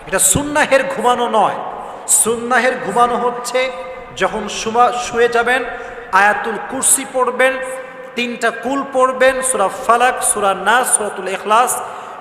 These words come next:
পড়ে পুরো শরীরে ফু দিয়ে পুরো শরীরটা মাসাহ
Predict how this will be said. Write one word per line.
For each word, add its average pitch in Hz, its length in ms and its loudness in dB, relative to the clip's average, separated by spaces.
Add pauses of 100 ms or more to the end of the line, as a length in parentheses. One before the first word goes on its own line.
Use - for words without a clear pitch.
(140)
পড়ে 277 320 8 (600)
পুরো 226 160 -2
শরীরে 233 380 0
ফু 302 460 -2
দিয়ে 208 400 -4 (880)
পুরো 202 140 -2
শরীরটা 220 400 0
মাসাহ 180 320 -2